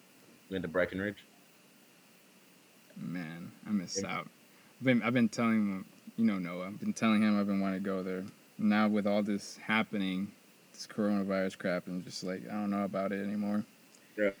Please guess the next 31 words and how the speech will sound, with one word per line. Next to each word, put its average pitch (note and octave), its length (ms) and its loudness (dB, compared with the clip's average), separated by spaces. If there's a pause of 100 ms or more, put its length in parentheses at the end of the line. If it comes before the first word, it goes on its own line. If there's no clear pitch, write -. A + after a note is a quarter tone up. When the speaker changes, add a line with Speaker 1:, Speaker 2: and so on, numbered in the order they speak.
(180)
Speaker 1:
actually, A#2 440 4
Denver, G2+ 480 6
I G2 40 8
mean, F#2 420 0 (1500)
you A2+ 140 4
ain't A2+ 100 4
gonna G2+ 100 4
get F#2 180 2
coronavirus F2 760 2 (340)
in E2 120 -6
Breck. F#2 300 4 (680)
Speaker 2:
Yeah, D#3+ 320 2
I - 20 6
mean, A#2+ 200 6
it's - 240 -8 (260)
pretty D#3+ 180 6
dead C#3+ 280 6
over A2+ 180 6
there. A#2 220 8
I A2+ 80 4
don't A#2 160 6
know A#2+ 280 6
if G#2+ 60 -2
it's, - 280 -6
like, G#2+ 180 0
the G2+ 60 -6
people, A#2 560 4 (680)
right? A#2+ 340 4
I A#2 100 4
don't A#2+ 120 6
know. G#2 240 4